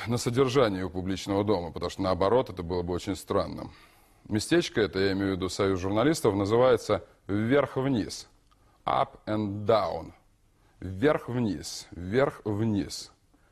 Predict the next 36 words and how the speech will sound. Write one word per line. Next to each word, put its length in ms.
Говорят, 500
и 40
это 180
непроверенная 800
информация, 600
потому 200
что 140
я 160
не 120
член 300
в 60
Союзе. 500
Там 180
даже 240
есть 380
номера. 460
Если 280
это 120
правда, 400
то 140
один 240
из 80
номеров, 480
думаю, 440
отведен 380
членам 380
большого 420
жюри 280
публичного 580
дома. 380
Они 160
там 160
забавляют 500
гостей 400
из 100
мэрии. 420